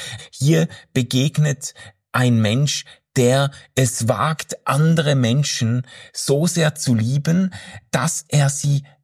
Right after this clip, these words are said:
an sich herankommen lässt und, und, und sich,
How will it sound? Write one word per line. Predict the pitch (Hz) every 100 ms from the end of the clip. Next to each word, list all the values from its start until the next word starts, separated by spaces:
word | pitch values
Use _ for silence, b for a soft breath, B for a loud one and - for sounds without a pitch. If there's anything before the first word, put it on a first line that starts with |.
| _ -
an | 165 196 196
sich | 170 160 147 160
herankommen | 98 98 120 - 98 98
lässt | 90 73 - - _ -
und, | 131 123 143
und, | 127 117 -
und | 117
sich, | - 131